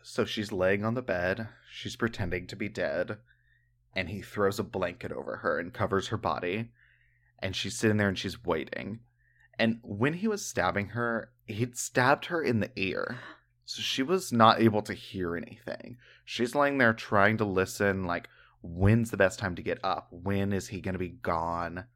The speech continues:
And she can't, but she can kinda see out of the blanket. I imagine it's, like, maybe a knitted one or something that she can see holes through. Maybe it's just a thin one.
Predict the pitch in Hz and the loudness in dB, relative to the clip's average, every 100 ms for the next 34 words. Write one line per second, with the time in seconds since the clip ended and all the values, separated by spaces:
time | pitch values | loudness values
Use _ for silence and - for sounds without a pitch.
0 | _ _ _ - 113 - - _ - - | _ _ _ -8 -6 -6 -8 _ -14 -6
1 | 110 90 57 - - 101 98 131 131 87 | -4 -4 -6 -14 -20 -20 6 10 10 8
2 | - _ _ - - 123 104 - 117 113 | 2 _ _ -14 -4 -2 -2 0 2 2
3 | 113 113 90 85 82 - 62 55 - 52 | 2 0 0 -2 -8 -10 -8 -8 -6 -6
4 | - - - _ _ _ _ _ 104 110 | -6 -10 -20 _ _ _ _ _ 2 6
5 | 113 120 110 101 - 95 98 92 87 85 | 4 4 0 -2 2 2 2 -2 -2 -4
6 | 85 92 95 98 104 104 101 104 98 104 | -4 -2 -2 -2 -2 -2 -4 -4 -4 -4
7 | 90 - 87 - - - 113 110 - 113 | -4 -8 -12 -12 -12 -2 0 0 -2 0
8 | 113 113 113 - 87 85 - - 90 - | 2 2 0 -8 -10 -10 -12 -12 -12 -4
9 | 101 95 95 92 | 0 0 0 -2